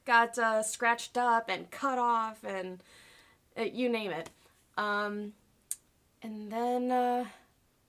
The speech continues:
yeah, the, the cops come in to the rescue after, you know, everything is done. Um, the friends come in. They turned out to be alive. They had survived what Megan was fighting them off.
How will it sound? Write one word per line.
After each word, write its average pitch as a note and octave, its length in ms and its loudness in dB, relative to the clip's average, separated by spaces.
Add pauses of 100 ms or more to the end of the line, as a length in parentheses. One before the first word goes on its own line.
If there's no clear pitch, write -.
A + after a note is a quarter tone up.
yeah, G3 580 0
the, G3 280 -4
the G3+ 100 -6
cops G3 360 2
come G3+ 320 -4
in D#4 360 0
to D#4 120 -2
the A#3+ 100 2
rescue B3+ 540 4
after, G#3 280 2
you F#3+ 140 -2
know, F3+ 160 0
everything F3 340 -4
is A#3+ 120 -2
done. G3+ 280 -4 (640)
Um, A3 600 2 (220)
the G#3+ 60 -12
friends A#3 440 4
come A#3+ 240 0
in. A3 220 2
They A3 120 0
turned A3+ 300 -2
out G#3+ 140 -2
to G#3 80 -12
be B3+ 120 -2
alive. A3+ 560 -4
They G#3 120 -6
had G#3 160 -8
survived G#3+ 580 0
what F#3 300 -2
Megan G3 300 -2
was E3+ 200 -6
fighting G#3 380 -4
them G3+ 160 -4
off. F#3 280 2